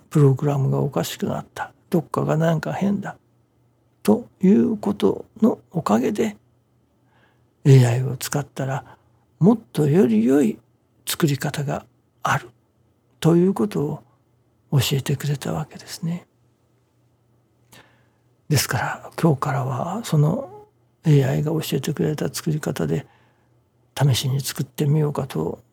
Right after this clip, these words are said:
思っているのですが、いわば、失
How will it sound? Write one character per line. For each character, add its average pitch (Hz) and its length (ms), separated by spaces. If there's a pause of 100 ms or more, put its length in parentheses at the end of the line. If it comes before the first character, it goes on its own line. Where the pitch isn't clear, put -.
思 143 200
っ 135 40
て - 200
い 147 40
る 139 100
の 107 120
で - 120
す - 120
が、 - 200 (2000)
い 175 140
わ 190 100
ば、 247 320 (1120)
失 - 240